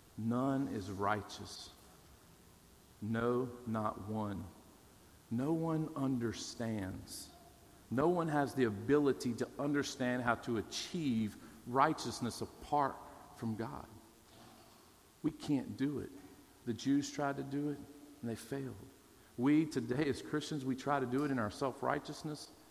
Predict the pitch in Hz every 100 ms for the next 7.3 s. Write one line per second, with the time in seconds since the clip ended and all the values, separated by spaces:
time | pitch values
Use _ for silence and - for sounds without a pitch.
0 | - - - - - - 123 117 - 135
1 | 139 110 98 - - - - - - 120
2 | 139 131 120 - 127 113 - - 139 -
3 | 113 104 95 - - - - 120 127 131
4 | 127 127 123 120 127 117 101 104 117 113
5 | - 98 101 101 - - - 117 120 -
6 | 147 139 131 123 - - - 117 113 98
7 | 95 -